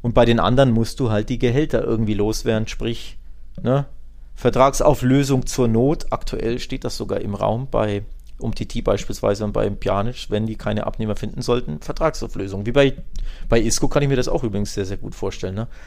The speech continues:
Weil du die einfach, die, die Gehälter müssen weg. Die verdienen zu viel,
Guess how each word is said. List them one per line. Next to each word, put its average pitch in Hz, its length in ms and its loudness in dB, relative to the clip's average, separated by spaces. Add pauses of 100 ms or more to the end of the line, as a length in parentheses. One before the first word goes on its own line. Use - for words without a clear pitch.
(140)
Weil 107 120 2
du 127 80 6
die 143 200 4
einfach, 127 320 4
die, 160 180 0 (200)
die - 200 -8
Gehälter 165 460 4
müssen 107 340 0
weg. - 200 0
Die 110 80 -6
verdienen 180 440 0
zu 202 140 0
viel, 202 400 -2